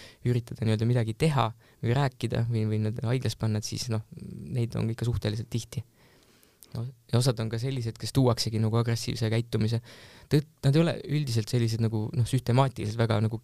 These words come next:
kindlalt agressiivsed mingi asja vastu. Aga, noh, pigem nagu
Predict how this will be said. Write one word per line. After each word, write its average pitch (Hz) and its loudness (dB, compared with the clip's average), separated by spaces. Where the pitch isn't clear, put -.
kindlalt 120 2
agressiivsed 117 -2
mingi 113 2
asja 117 0
vastu. 110 0
Aga, 113 2
noh, 113 0
pigem 131 2
nagu 113 2